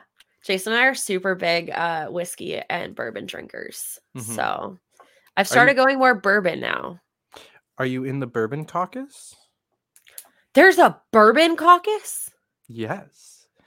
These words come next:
Speaker 1: Okay, I need to be added to the Bourbon Caucus.
Speaker 2: All right, I will send you an invite when we're done with this. Uh, Holly Ward
Speaker 1: Yes.
Speaker 2: is our chair.
Speaker 1: This is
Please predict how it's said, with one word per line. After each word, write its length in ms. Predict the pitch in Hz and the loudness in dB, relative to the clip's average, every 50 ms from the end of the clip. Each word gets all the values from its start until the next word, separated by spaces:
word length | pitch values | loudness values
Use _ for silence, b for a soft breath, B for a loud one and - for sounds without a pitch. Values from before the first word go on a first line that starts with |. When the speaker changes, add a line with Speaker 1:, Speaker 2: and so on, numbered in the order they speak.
| b b 214 | b b -2
Speaker 1:
Okay, 220 | 247 240 302 285 | 2 4 4 4
I 100 | 226 202 | 4 4
need 140 | 220 240 254 | 2 0 -2
to 60 | 269 | 0
be 160 | 226 208 - - | 0 0 0 0
added 440 | - 165 160 180 185 151 143 156 170 | 0 0 0 0 0 -2 -4 -8 -10
to 120 | - - 170 | -12 -8 -6
the 100 | 165 160 | -8 -6
Bourbon 400 | - - - 160 - - - - | -6 -6 -6 -6 -6 -8 -12 -10
Caucus. 520 | - - - - - - - - 185 - | -8 -8 -8 -8 -10 -16 -16 -16 -12 -8
Speaker 2:
All 100 | 131 135 | -6 -6
right, 100 | 131 127 | -6 -6
I 120 | - 123 131 | -4 -2 -2
will 120 | 135 131 | -2 -4
send 220 | - - 143 135 131 | -6 -6 -6 -4 -4
you 100 | 131 123 | -4 -6
an 60 | 120 | -6
invite 360 | 117 117 113 117 113 110 98 | -6 -8 -4 -4 -4 -4 -4
when 100 | 107 104 | -6 -8
we're 100 | 110 104 | -10 -8
done 200 | 101 113 107 110 | -8 -8 -8 -8
with 140 | 110 104 - | -10 -10 -10
this. 240 | 107 107 - - - | -10 -10 -10 -12 -12
Uh, 260 | - 127 123 120 120 113 | -8 -6 -4 -4 -4 -4
Holly 320 | 113 - 143 147 156 160 147 | 0 2 2 4 4 2 0
Ward 320 | 123 120 123 123 131 127 | -2 -2 0 0 0 -2
Speaker 1:
Yes. 20 | 113 | -4
Speaker 2:
is 140 | 104 - | -6 -4
our 100 | 107 104 | -6 -6
chair. 520 | 101 - - - 101 101 98 101 120 127 _ _ _ _ _ _ _ _ _ _ _ _ _ _ _ _ - | -6 -8 -10 -10 -10 -10 -10 -12 -14 -16 _ _ _ _ _ _ _ _ _ _ _ _ _ _ _ _ 0
Speaker 1:
This 200 | 196 190 208 220 | 2 2 2 2
is 120 | 285 339 | 0 2